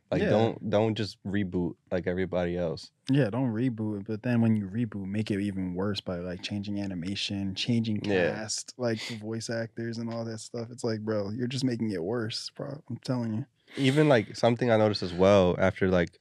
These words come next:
Speaker 1: I haven't watched the Z in a while, but after seeing certain clips, I'm like, yeah, like, this is actually, like, a valid point where it's, like, in Super, like, Goku is just such an airhead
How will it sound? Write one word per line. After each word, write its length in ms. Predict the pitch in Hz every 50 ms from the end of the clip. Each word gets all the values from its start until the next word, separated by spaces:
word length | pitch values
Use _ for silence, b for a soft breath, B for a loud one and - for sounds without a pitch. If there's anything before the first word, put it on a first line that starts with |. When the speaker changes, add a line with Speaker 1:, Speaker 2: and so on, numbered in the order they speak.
| _ -
Speaker 1:
I 60 | - 123
haven't 240 | 143 147 143 113
watched 260 | 95 92 95 98 - -
the 80 | 90
Z 420 | 82 82 87 87 95 101 101 107 -
in 120 | - 98 92
a 40 | 87
while, 440 | 87 87 87 90 95 104 117 120 - _ _ _ _ _ _ _ _ _ _ _ _ _ _ 113
but 360 | 101 95 90 87 82 - _ _ -
after 260 | - 98 95 - 104
seeing 240 | 92 - 110 101 95
certain 240 | - - 104 92 85
clips, 200 | - - 101 101
I'm 60 | 107
like, 100 | 107 117
yeah, 140 | 143 151 127
like, 160 | 101 92 92
this 100 | 117 135 139
is 80 | 131
actually, 300 | 131 131 123 - - 117
like, 100 | 107 95 95
a 40 |
valid 320 | 87 98 101 107 104 95 -
point 200 | - 110 104 95
where 60 | 98
it's, 100 | 98 92
like, 140 | 101 92 85 90
in 100 | 101 95
Super, 400 | - - - 123 117 - 113 98
like, 300 | 92 85 82 - - _ _ _ _ _ _ _ _ _ _ _ _ _ _ _ _ _ _ _ - -
Goku 380 | 113 117 123 - - 147 143
is 80 | 143 127
just 180 | 117 - -
such 240 | - 113 110 - -
an 100 | 107 90
airhead 520 | - - 87 87 90 95 107 107 110 110